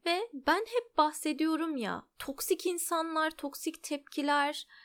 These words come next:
e, bunlardan bahsetmeyi seviyorum. Çünkü bunlar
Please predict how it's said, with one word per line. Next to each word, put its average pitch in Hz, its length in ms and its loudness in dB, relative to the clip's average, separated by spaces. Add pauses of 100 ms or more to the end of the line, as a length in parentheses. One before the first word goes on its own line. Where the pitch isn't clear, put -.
(280)
e, 226 120 -6
bunlardan 349 500 2
bahsetmeyi 294 560 0
seviyorum. 233 540 0
Çünkü 302 380 -8
bunlar 294 540 -2